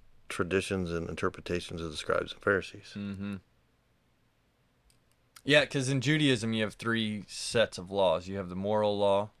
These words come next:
Speaker 2: Ten Commandments. You have the ceremonial laws, Leviticus. And
Speaker 1: Which is
Speaker 2: then
Speaker 1: the worship-oriented things.
Speaker 2: Yeah, worship-oriented, and then also how you're gonna live with one another. So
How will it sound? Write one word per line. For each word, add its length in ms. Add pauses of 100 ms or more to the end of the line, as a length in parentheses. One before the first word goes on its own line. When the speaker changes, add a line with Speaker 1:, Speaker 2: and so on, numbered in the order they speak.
Speaker 2:
Ten 200
Commandments. 640 (360)
You 80
have 60
the 60
ceremonial 640
laws, 400 (280)
Leviticus. 760 (420)
And 80
Speaker 1:
Which 80
is 100
Speaker 2:
then 40
Speaker 1:
the 80
worship-oriented 920
things. 460
Speaker 2:
Yeah, 220
worship-oriented, 840
and 240
then 380
also 300
how 140
you're 180
gonna 180
live 260
with 220
one 220
another. 580 (420)
So 260